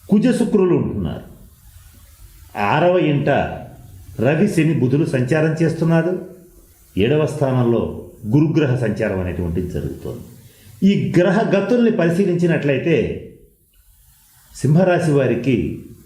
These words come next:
చాలా అంశాల్లో చాలా బాగుంది. ఒక్కటి రెండు అంశాల్లో మాత్రం ఇబ్బందులు తప్పేలా లేవు. అదేంటంటే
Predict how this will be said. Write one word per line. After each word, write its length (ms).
చాలా 180
అంశాల్లో 640
చాలా 160
బాగుంది. 540
ఒక్కటి 320
రెండు 220
అంశాల్లో 440
మాత్రం 640
ఇబ్బందులు 560
తప్పేలా 400
లేవు. 240
అదేంటంటే 920